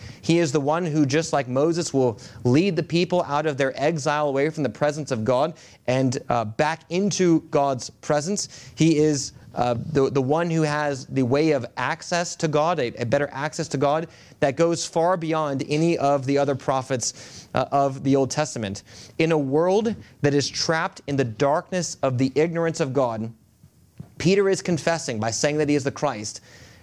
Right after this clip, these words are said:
that Jesus is the light whereby the knowledge of God will pervade all things.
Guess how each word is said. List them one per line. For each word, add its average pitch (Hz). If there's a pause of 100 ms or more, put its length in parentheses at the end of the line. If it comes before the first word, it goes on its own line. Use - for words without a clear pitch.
(160)
that 139
Jesus 175
is 151
the 139
light 123 (360)
whereby 131
the 127
knowledge 123
of 113
God 107 (240)
will 131
pervade 120
all 107
things. 95